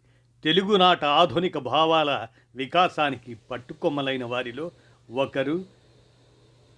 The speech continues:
చిలకమర్తి లక్ష్మీ నరసింహం. మహాకవి, కళాప్రపూర్ణ వారి బిరుదులు. ఇరవై రెండేళ్ల వయసులో ఆయన రచించిన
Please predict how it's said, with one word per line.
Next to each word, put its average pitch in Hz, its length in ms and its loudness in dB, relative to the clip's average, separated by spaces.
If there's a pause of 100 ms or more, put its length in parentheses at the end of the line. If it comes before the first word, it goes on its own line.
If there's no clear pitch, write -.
(280)
చిలకమర్తి 131 560 -4
లక్ష్మీ 123 400 -10
నరసింహం. 113 580 -14 (720)
మహాకవి, 151 680 4 (340)
కళాప్రపూర్ణ 143 840 -2
వారి 120 320 -8
బిరుదులు. 117 540 -14 (600)
ఇరవై 160 340 4
రెండేళ్ల 160 400 2
వయసులో 175 560 0 (140)
ఆయన 139 300 -2
రచించిన 123 640 -10